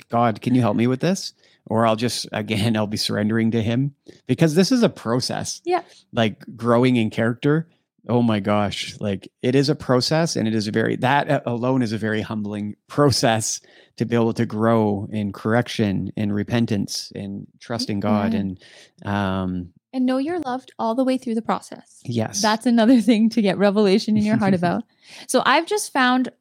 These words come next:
Speaker 2: learning about these roots together and individually is helpful because then we can notice when our own heart is coming from that place of rejection or it's speaking from that place of pride. And then, well, if we never notice, we can't change it.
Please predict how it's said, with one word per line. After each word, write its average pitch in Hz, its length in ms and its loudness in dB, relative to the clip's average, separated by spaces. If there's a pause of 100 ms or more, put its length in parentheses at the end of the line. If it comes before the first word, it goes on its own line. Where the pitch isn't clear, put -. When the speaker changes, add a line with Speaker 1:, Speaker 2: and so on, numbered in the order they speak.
(140)
Speaker 2:
learning 233 360 2
about 294 200 2
these 285 220 2
roots 220 320 0
together 320 720 2
and 233 180 2
individually 220 720 2
is 240 120 -4
helpful 294 460 2
because 233 400 0
then 262 460 4 (460)
we 269 140 8
can 302 280 2
notice 269 600 4 (140)
when 240 180 4
our 233 220 2
own 262 220 6
heart 214 500 2
is 214 200 4
coming 220 340 2
from 226 180 2
that 220 180 2
place 220 240 2
of 240 120 2
rejection 220 540 2
or 196 120 2
it's 196 120 -4
speaking 220 440 0
from 233 180 0
that 226 180 0
place 220 280 -2
of 240 140 -6
pride. 226 420 2 (340)
And 240 200 6
then, 233 300 4 (200)
well, 226 320 6
if 233 160 -2
we 247 100 8
never 240 240 6
notice, 262 380 4
we 226 80 2
can't 214 260 0
change 247 260 4
it. 226 260 2